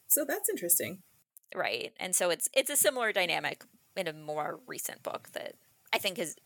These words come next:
Speaker 2: is pretty interesting, but is not written with the same kind of depth as The Duchess War is.
Speaker 1: But I also think, and I would love to hear you guys' thoughts on this, that if I wanna pick up a book to have thinky thoughts,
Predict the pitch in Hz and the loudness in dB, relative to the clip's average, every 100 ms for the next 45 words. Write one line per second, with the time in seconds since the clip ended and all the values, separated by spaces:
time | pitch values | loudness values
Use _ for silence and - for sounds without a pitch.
0 | - 262 233 - 330 269 233 208 - 180 | -4 -2 -2 0 2 2 0 -2 -2 -4
1 | 170 156 160 147 - - - - - - | -4 -4 -2 -4 -6 -10 -10 -12 -4 -2
2 | - - - - 233 - - - - 185 | -4 -8 -10 -10 -10 -10 -10 -8 -6 -4
3 | - - - _ _ _ - - - - | -2 -2 -4 _ _ _ -6 -6 -6 -6
4 | - - - - - - - - - - | -8 -10 -14 -8 -8 -8 -18 -20 -10 -2
5 | 240 247 262 240 208 170 - - _ _ | -2 0 0 0 0 -4 -6 -18 _ _
6 | 185 175 170 165 165 165 165 160 160 151 | -2 0 0 0 -4 -4 -4 -4 -4 -4
7 | 156 151 156 156 151 143 151 - - - | -2 0 0 -2 -4 -4 0 0 0 -12
8 | - _ 165 156 - - - _ 196 196 | -20 _ -2 -2 -4 -12 -20 _ -4 -2
9 | 180 175 165 202 220 233 226 196 202 196 | -2 -4 -4 -4 -4 -4 -4 -4 -4 -4
10 | 160 165 - - _ _ - 170 175 160 | -4 -6 -10 -16 _ _ 0 2 -4 -4
11 | - 156 185 196 208 226 - - | -4 -2 -2 -2 -2 0 4 4